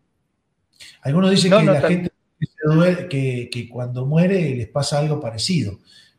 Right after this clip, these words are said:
Speaker 1: Porque algunos dicen, "¿Cómo hacen esto para esperar hasta el día del juicio? Ya deben de estar cansados de esperar". Y no sabemos. Este,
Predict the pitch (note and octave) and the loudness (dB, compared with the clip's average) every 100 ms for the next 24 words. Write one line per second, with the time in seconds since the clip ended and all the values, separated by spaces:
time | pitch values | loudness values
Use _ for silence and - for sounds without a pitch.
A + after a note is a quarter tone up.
0 | _ A#2+ C3+ C3+ F3+ F3 D#3 D#3+ C#4 - | _ -12 -8 -4 0 2 0 -2 -6 -6
1 | - - C#3 C#3+ - C#3 C3+ - B2 D3+ | -10 -10 -8 -8 -8 -8 -8 -8 -6 -4
2 | D3 - - _ _ _ B2+ - C3 D3 | -4 -4 -14 _ _ _ -10 -8 -8 -4
3 | F3 D3+ C3 - D#3+ - C3+ A2+ B2 F#3 | -2 -2 -4 0 0 0 -4 -6 -4 -2
4 | G#3 - D#3 - A2+ A#2 - A3+ B3 F#3 | -4 -4 -6 -6 -10 -4 -2 0 4 4
5 | C3+ C3 - C3 G3+ F3+ - - - _ | 2 -2 -4 0 0 0 -4 -14 -20 _
6 | _ _ _ _ _ _ - C#3+ E3+ F#3+ | _ _ _ _ _ _ -6 -2 0 2
7 | E3 F3 G3 A2 G#2 G2 - _ - G#2+ | 0 2 0 0 -4 -10 -16 _ -16 -16
8 | - A2+ G#2+ G#2 | -14 -10 -8 -8